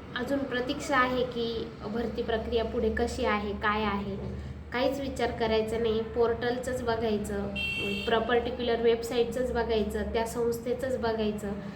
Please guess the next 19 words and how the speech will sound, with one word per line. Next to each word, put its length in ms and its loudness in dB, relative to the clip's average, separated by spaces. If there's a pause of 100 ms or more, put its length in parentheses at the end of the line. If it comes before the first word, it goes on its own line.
(300)
जिथं 400 2 (160)
ऑफिशियल 520 0
माहिती 380 0
मिळते 380 2 (100)
तेच 200 -2
बघायचं. 540 0 (420)
इतर 260 -2
कुठल्याही 400 -2
गोष्टीवरती 560 0
विश्वास 420 -4
ठेवायचा 400 0
नाही 420 0 (480)
आणि 380 2 (280)
आपलं 380 0
कर्म 340 2
चांगलं 400 2
करत 320 0
राहायचं. 380 0 (1000)
सगळ्यांना 1300 4